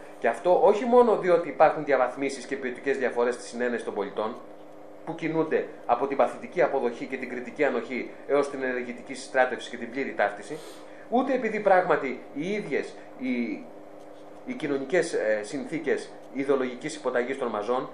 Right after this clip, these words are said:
η καθημερινή ρουτίνα μιας κοινοβουλευτικής δημοκρατίας συγκροτούνται από μια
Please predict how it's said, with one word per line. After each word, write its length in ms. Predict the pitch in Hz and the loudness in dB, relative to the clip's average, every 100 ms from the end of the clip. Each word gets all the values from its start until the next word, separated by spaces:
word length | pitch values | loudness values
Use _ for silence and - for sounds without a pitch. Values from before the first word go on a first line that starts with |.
| - | -10
η 60 | 135 | 2
καθημερινή 480 | 147 165 170 202 | 2 4 0 2
ρουτίνα 420 | 208 180 214 185 123 | 0 0 0 0 0
μιας 160 | 139 | -2
κοινοβουλευτικής 480 | 143 131 127 - 139 | -2 -2 -2 -4 -6
δημοκρατίας 600 | 135 107 104 127 147 175 - - | -4 -2 -4 0 0 0 -8 -14
συγκροτούνται 680 | - 147 135 135 185 202 180 | -8 0 0 0 2 4 4
από 120 | 131 | 4
μια 300 | 156 180 | 2 0